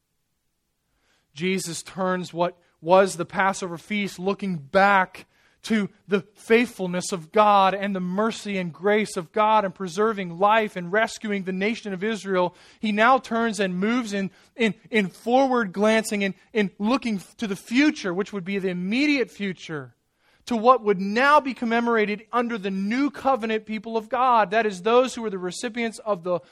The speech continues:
full work of the Lamb of God. No longer would the Passover be remembered merely to point to a, a, an animal lamb killed for a temporary covering,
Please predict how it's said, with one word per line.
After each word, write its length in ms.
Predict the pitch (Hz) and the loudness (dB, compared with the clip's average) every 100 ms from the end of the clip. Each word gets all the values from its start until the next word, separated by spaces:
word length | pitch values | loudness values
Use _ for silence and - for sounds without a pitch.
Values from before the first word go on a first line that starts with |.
| _ | _
full 760 | - - - 247 277 247 190 147 | -20 -20 -6 4 6 6 2 -2
work 500 | 156 233 226 196 - | 0 4 4 2 -2
of 320 | 202 202 165 | 4 4 2
the 100 | 185 | -2
Lamb 540 | 185 190 233 247 240 226 | 0 2 2 4 4 2
of 320 | 196 165 175 | -6 -8 -6
God. 580 | 226 220 202 165 131 _ _ _ _ _ _ | -4 -2 -2 -4 -8 _ _ _ _ _ _
No 180 | 214 254 | 2 2
longer 500 | 220 233 277 285 240 | 6 6 6 6 0
would 140 | 220 | -4
the 80 | 202 | -6
Passover 540 | 190 220 214 - 202 202 | -2 0 0 -2 -6 -6
be 140 | 202 | -6
remembered 480 | 196 196 208 196 180 - - | -4 0 2 2 -2 -8 -6
merely 480 | 196 240 262 247 214 | 0 2 2 0 -4
to 120 | 220 | -6
point 440 | - 226 226 208 | -4 -2 -2 -2
to 280 | - 220 196 - - | -4 -2 -2 -6 -2
a, 240 | 226 196 - _ - | 2 2 0 _ -2
a, 180 | 208 180 _ _ _ _ - | 0 0 _ _ _ _ -12
an 140 | 202 214 - | -10 -10 -2
animal 540 | 240 254 247 233 214 | 2 4 4 2 2
lamb 560 | 208 214 202 185 156 135 _ _ _ _ _ _ _ _ _ _ _ _ | 2 4 4 0 -4 -10 _ _ _ _ _ _ _ _ _ _ _ _
killed 300 | - 277 226 | 4 4 4
for 160 | 240 | 2
a 60 | 208 | 2
temporary 720 | - 262 277 269 262 247 240 | 0 2 2 4 6 6 6
covering, 800 | 220 - 233 214 220 202 180 165 | 0 4 4 4 0 -4 -6 -8